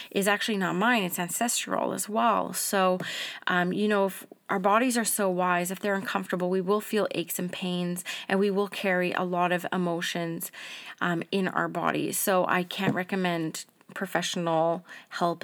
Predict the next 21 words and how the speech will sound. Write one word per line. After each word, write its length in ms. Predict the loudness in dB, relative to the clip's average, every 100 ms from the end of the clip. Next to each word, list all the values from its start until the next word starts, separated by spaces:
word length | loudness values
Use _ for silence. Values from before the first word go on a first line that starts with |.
| -6
as 200 | -6 -4
well, 380 | 0 2 2 0
whether 260 | -2 -2
that's 240 | -2 -4 -4
therapy 520 | 0 0 -2 -6 -6
or 80 | -4
tra-, 280 | -4 -4 -4 -6
trauma-informed 760 | -2 0 0 0 -2 -2 -4
care 560 | -6 -4 -2 2 0 0
or, 400 | -2 0 0 -2 -6 -6 -6 -8 -6
um, 680 | -2 -2 -2 -2 -4 -6 -2
anything 380 | 0 0 0 0
else 140 | 0
that 160 | -2 -2
kinda 200 | -2 -2
comes 260 | -4 -4 -4
into 240 | -4 -2
your 60 | 0
awareness 500 | 0 0 0 -2 -6
with 120 | -4
that. 540 | -2 -2 -6 -10 -14